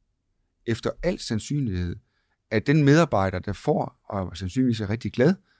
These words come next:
for en Audi Q fire e-tron, får virkelig et rap over nallerne, fordi, øh, efterspørgslen på brugtbilmarkedet har gjort, at den kommer så op i halvfjerds tusind over nyprisen.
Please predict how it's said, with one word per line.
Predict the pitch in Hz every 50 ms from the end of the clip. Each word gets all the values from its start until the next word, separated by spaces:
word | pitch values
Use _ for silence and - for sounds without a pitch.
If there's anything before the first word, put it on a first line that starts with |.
| _ _ -
for | - 107
en | 104
Audi | - 101 101 87 90
Q | - - - 147 139 - -
fire | 117 110 113
e-tron, | 123 123 - - 98 87 85 - _ _ _ _ _ _
får | - 131 131 135 - - - 101 104 110
virkelig | 120 156 196 196 196 - 92 92 82 - _ _ _ _ _ _ _ -
et | 127 123 - -
rap | - 127 147 -
over | - 123 117 117 113
nallerne, | 101 95 98 104 117 117 95 78 - _ _ _ _ _ _ _ _ _ _ _ _ _ -
fordi, | - 107 - _ - 185 208 202 - - _ _ _ _ _ _ _ _ _ _ _ _ _ _ -
øh, | 117 110 107 104 101 98 95 92 90 90 85 82 - _ _ _ _ _ -
efterspørgslen | 151 165 - 123 117 - 110 104 101 - -
på | 101
brugtbilmarkedet | 95 127 156 - - 110 104 98 98 95 95
har | 92
gjort, | 87 - 165 220 165 - - _ _ _ _ _ _ -
at | 120 120 -
den | 127 120
kommer | 117 - 123 117 117 110 -
så | - - 139
op | 147 143 139 - -
i | - 110
halvfjerds | 110 107 - 123 135 143 139
tusind | - - 135 - - 113
over | - 131 135 127
nyprisen. | 156 214 208 - - - 113 110 - -